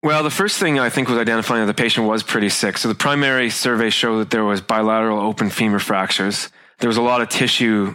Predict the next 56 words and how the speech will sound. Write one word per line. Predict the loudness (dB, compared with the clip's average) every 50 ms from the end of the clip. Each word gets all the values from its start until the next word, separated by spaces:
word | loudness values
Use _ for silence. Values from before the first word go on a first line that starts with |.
| -6 -4
lost | -2 0 0 0 0 -2 -2 0
in | 0
the | 2 2
legs | 2 2 2 0 0 0
as | 0 0
well. | 0 2 2 2 2 0 0 -2 -6 -16 -20 -20 -20 -20 -10 -6
So | -2
there | 0 0
was | 2 2
a | 2
lot | 2 2
of | 0 -2
fat | -2 0 0 0 0 -2
and | -2 0
muscle | 0 0 0 0 -2 -2
kinda | 0 0 0 0 0
splayed | -2 -4 -2 0 0 2 2 2
open. | 0 0 0 0 -2 -2 -2 -4 -8 -14 -20 -20 -20 -20 -18 -6 -2
I | -2 0
was | 2 2
worried | 2 2 2 2
there | 2 2
was | 2 2 2
an | 0
open | 0 2 0 0 0 0 0 0 0
pelvic | 0 0 0 0 0 -2 -2 -2
fracture | -2 0 0 0 0 0 0 0 0
as | 0 0 0
well. | 0 0 2 0 0 -2 -4 _ _ _ _ _ _ -4
There | -2 0 0
was | 0 0
certainly | 0 0 2 2 2 2 2
a | 2 0
big | 0 0 0 0 0 -2 -2
degloving | 0 0 0 2 2 2 2 2 2 2 0 0 2 0 -2 -2 -2
of | -2 -2 -2 -2 -2 -2
the | -2
skin | -2 -2 -4 -4 -4 -2 0 2 2
and | 2 0 0
soft | 0 0 0 0 -2 -2
tissues | -2 0 0 0 0 2 0 0 0 -2 -6 -10 -16 -20 -20 -20 _ _
on | -6 -4 -2 0
the | 0 -2
flank, | -2 -2 0 0 2 2 2 0 0 0
on |
the | 0 2
right | 0 0 -2 -2
flank, | -2 0 0 0 0 0
which | -2 -2
was | -2 -4 -2
facing | 0 0 0 0 2 2 2
up | 2 0 0 0
and | 0 0
was | 0 0
sort | 0 0 0 0 0
of | -2 -4